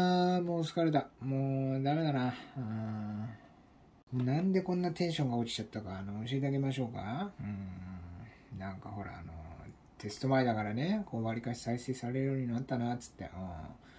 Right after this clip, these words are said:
うん。お、なんか月に一万三千回も再生されてるぞ、つって。先月八千回くらいだったのに、とか思ってたんですけど、ね。もう下手にYouTubeなんか見るんじゃなかったよ、もう本当に。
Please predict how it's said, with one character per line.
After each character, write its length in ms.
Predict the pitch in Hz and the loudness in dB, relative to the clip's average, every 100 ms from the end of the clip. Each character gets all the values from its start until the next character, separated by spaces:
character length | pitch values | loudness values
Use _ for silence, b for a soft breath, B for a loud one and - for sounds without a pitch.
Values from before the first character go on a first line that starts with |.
| B B 117 | B B 0
う 60 | |
ん。 20 | 127 | 2
お、 20 | |
な 120 | 123 | 2
ん 80 | 147 | 0
か 140 | 143 | 0
月 300 | 110 - - | -2 -4 -2
に 160 | 175 135 | 0 0
一 180 | 123 160 | 0 0
万 240 | 185 180 | 2 0
三 260 | 156 156 180 | -2 -4 -2
千 160 | 214 | -2
回 200 | 202 196 | 0 0
も 140 | 196 196 | 2 0
再 220 | - 165 | -2 -4
生 160 | 160 175 | -2 -4
さ 140 | - | -4
れ 60 | 160 | -4
て 120 | - | -2
る 100 | 180 | -2
ぞ、 280 | 139 107 135 | -2 -2 -4
つ 100 | - | -8
っ 20 | |
て。 120 | - - B B B | -16 -20 B B B
先 240 | - 160 | -4 -2
月 240 | 170 147 127 | 0 -2 -2
八 160 | - | -4
千 300 | 120 - 175 | -4 -4 -4
回 180 | 180 170 | -4 -4
く 100 | 165 | -2
ら 100 | 170 | -2
い 40 | 160 | -2
だ 80 | |
っ 60 | 143 - | -4 -6
た 120 | - | -6
の 160 | 127 113 | -4 -4
に、 140 | 104 | -6
と 140 | - | -10
か 100 | - | -10
思 160 | 98 117 | -6 -6
っ 20 | |
て 140 | 135 - | -4 -6
た 140 | 117 | -2
ん 120 | 120 | 0
で 120 | 113 | 0
す 100 | 147 | 0
け 140 | - 139 | -2 2
ど、 240 | 135 151 - - | 2 0 -6 -10
ね。 460 | 120 123 156 165 - - - - | -4 0 0 -2 -4 -12 -16 -8
も 100 | 123 | -6
う 20 | |
下 140 | 120 | -4
手 140 | 127 151 | -4 -2
に 200 | 143 139 | 0 0
YouTube 300 | 143 156 151 | -2 -2 -2
な 80 | 139 | -2
ん 60 | |
か 80 | 120 | 0
見 100 | 131 | 0
る 80 | 151 | 0
ん 40 | |
じ 40 | 151 | 0
ゃ 40 | |
な 80 | 135 | -2
か 80 | 156 | -4
っ 20 | |
た 160 | 156 139 | -4 -2
よ、 60 | |
も 100 | 117 | 0
う 40 | 120 | 0
本 180 | 127 | -2
当 100 | 127 | 0
に。 160 | 131 139 | 0 -2